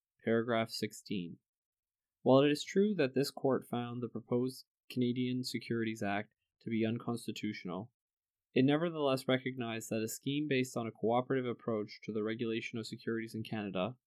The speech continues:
one under which the provinces would address issues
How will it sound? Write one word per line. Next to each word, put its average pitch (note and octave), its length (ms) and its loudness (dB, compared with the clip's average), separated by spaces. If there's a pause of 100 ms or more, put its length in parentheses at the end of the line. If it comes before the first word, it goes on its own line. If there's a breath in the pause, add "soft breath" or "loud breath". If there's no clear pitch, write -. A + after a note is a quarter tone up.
(600)
one C#3 240 6
under C3+ 240 2
which B2+ 260 2
the G#2+ 80 0
provinces D3 760 2
would B2 140 2
address A#2 360 0
issues A#2 480 -2